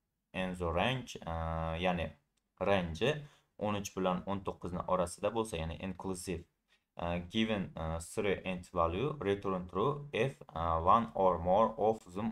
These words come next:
are ten. Ya'ni, uh, qisqacha qilib tushuntirsam, uh, bitta funksiya uchta parametr qabul qiladi. Ularning birortasi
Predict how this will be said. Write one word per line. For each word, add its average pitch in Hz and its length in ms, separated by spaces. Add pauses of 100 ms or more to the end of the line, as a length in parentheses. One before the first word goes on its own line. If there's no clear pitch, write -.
are 92 260 (100)
ten. 80 300 (800)
Ya'ni, 139 340 (560)
uh, 90 640
qisqacha - 400
qilib 98 180
tushuntirsam, 113 560 (240)
uh, 85 640 (1120)
bitta - 300
funksiya 131 500 (240)
uchta - 260
parametr 123 480
qabul 113 280
qiladi. 98 440 (580)
Ularning 135 480
birortasi 127 640